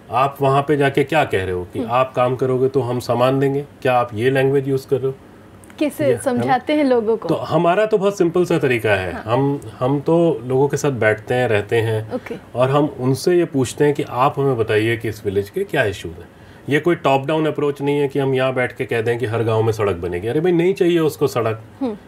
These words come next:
Speaker 1: एक गांव को सड़क नहीं चाहिए, उसको अपना पोखर साफ करना है, वो उसकी प्रायोरिटी है।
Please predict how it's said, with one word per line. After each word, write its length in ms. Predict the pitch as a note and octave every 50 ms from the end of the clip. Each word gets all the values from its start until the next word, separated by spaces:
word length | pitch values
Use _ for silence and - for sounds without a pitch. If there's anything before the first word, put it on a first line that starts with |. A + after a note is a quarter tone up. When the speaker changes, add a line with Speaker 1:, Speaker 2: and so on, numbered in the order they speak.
| - - -
Speaker 1:
एक 200 | A#2 C#3 D#3+ D3
गांव 260 | C3+ B2 A#2 A#2+ A#2
को 140 | A2+ E3 F#3
सड़क 320 | F3+ - C3+ A#2+ C3 - B2+
नहीं 220 | B2 B2 B2 A2+
चाहिए, 360 | - A2 G2 G2+ G#2+ C#3 F3+
उसको 400 | E3+ C#3 C3 A2+ - - D#3 D3+
अपना 280 | C3 A2 - B2+ D3+ E3+
पोखर 360 | E3 - F3+ E3+ - E3+ D3
साफ 300 | - - A2 G#2 - -
करना 260 | G#2+ G2+ G2 G#2+ A#2
है, 100 | C3 D3+
वो 180 | C#3 B2+ C#3+ D3+
उसकी 200 | C#3+ - - D3
प्रायोरिटी 440 | - A#2 G#2+ G2 F#2 E2+ - F2+ F2
है। 80 | E2+